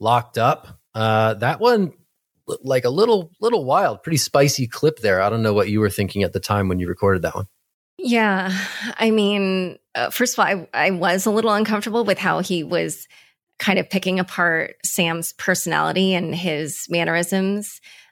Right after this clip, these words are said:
Speaker 2: You know, I think, uh, what he was saying was, yes, many of us have been trained to not judge people in those ways, um, but he's entering a place where he will be judged in those ways.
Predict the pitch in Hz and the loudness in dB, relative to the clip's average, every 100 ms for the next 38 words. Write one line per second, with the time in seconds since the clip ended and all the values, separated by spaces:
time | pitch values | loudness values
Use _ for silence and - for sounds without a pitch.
0 | _ _ _ - 185 170 147 147 - 180 | _ _ _ -2 2 2 2 -2 -2 -2
1 | 208 180 - - - _ _ _ _ _ | -2 -6 -8 -14 -20 _ _ _ _ _
2 | - - 185 202 190 202 196 175 - 208 | -6 -6 -2 0 0 0 0 0 0 2
3 | 196 175 165 180 165 160 156 156 - - | 2 0 -2 0 0 0 -4 -6 -10 -18
4 | _ _ _ - 196 196 160 - - - | _ _ _ -4 0 2 0 -4 -10 -16
5 | - - - 202 196 196 175 175 - 175 | -12 -6 0 2 2 0 0 -2 -2 -4
6 | 160 185 180 175 190 175 185 208 190 185 | -2 -2 -2 -2 0 0 -2 0 0 0
7 | 190 214 208 - 214 220 220 214 208 - | 0 -2 -2 -4 -4 0 0 0 0 0
8 | 208 202 202 202 196 190 190 196 196 - | 2 2 2 0 0 0 0 -2 -2 -2
9 | - 175 170 170 175 180 165 165 - 185 | -2 -2 -2 -8 -2 0 0 -2 -4 -2
10 | 175 151 175 175 160 165 165 156 156 151 | -2 -4 -4 -4 -4 -4 -6 -4 -6 -6
11 | 156 139 143 170 - 175 - 190 175 180 | -6 -6 -6 -4 0 -2 0 -2 0 0
12 | 190 185 185 185 185 | 0 0 0 -2 -6